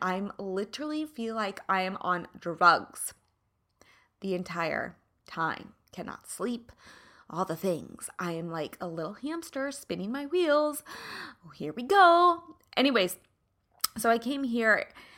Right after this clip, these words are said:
because I needed to get away. I am planning a wedding. I'm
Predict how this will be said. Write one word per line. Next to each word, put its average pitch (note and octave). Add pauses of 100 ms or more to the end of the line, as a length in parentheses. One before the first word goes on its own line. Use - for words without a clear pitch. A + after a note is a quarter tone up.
(340)
because A#3
I G#3+
needed A#3
to G#3+
get F#3
away. -
I G3 (140)
am F#3
planning G3
a -
wedding. A3
I'm F#3+